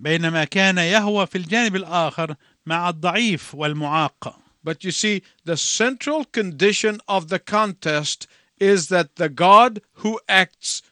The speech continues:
Speaker 2: is God.
Speaker 1: ولكن ترى أن الشرط المركزي في هذه المباراة أو المسابقة أن الإله الذي يعمل يكون هو الرب.
Speaker 2: The God who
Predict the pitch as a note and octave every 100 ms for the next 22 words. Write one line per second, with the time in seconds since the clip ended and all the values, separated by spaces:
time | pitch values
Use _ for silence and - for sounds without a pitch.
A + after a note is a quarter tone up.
0 | _ _ - E3 E3+ E3 C#3+ - _ _
1 | B2+ E3 C#3+ B2 G#2+ F#2 - _ _ -
2 | C#3 E3 - E3 G3 C4+ C4 B3+ B3 -
3 | F#3+ G3+ F#3+ - C#4 C#4+ - - A#3 G#3+
4 | G#3+ - A3 G3 B3 G#3+ D#3+ - E3 F3
5 | D#3+ G#3 G#3+ F3 E3 D#3+ E3 E3+ G3 F#3+
6 | E3+ D#3+ D3+ D3+ D3+ E3 C#3+ D3 D#3+ D#3
7 | D#3+ _ - - _ _ D3 E3 D#3+ E3
8 | D#3 A3+ B3 A3 G3+ F#3+ E3 E3 D#3 C3+
9 | F#3+ A#3 A#3 B3+ B3+ A#3 - - F3 -
10 | C#4+ A#3+ F3+ F#3 D3+ D3 C#3 G2+ F#2 _
11 | _ _ _ D3 C#3 F3 G#3+ A3 E3 F3+